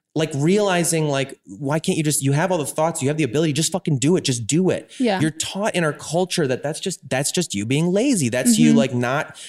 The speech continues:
Speaker 1: doing the work and not doing your puritanical job of, like, grindstone every day.
Speaker 2: Yeah.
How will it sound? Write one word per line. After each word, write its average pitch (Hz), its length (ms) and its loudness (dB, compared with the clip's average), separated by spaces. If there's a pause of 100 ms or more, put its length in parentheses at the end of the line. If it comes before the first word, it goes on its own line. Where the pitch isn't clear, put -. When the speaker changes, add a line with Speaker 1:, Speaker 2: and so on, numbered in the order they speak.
(140)
Speaker 1:
doing 147 320 2
the 156 100 2
work 180 340 2
and 117 140 0
not 120 240 -2
doing 131 240 0
your 127 140 0
puritanical 135 720 -2
job 135 480 -2
of, 110 140 -4
like, 107 260 -4 (400)
grindstone 127 760 -2
every 104 200 -4
day. 110 160 2
Speaker 2:
Yeah. 208 240 0